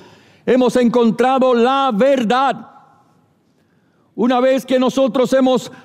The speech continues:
abrazado a Jesucristo, hemos encontrado la fuente de la vida.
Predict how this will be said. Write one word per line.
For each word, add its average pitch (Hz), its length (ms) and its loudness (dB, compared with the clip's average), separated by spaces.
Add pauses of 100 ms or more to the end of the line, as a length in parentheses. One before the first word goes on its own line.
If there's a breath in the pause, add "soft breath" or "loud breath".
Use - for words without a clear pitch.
abrazado 262 760 0
a 262 60 0
Jesucristo, 247 720 0
hemos 247 240 0
encontrado 254 720 0
la 254 100 0
fuente 285 420 0
de 262 120 2
la 247 100 0
vida. 285 800 -2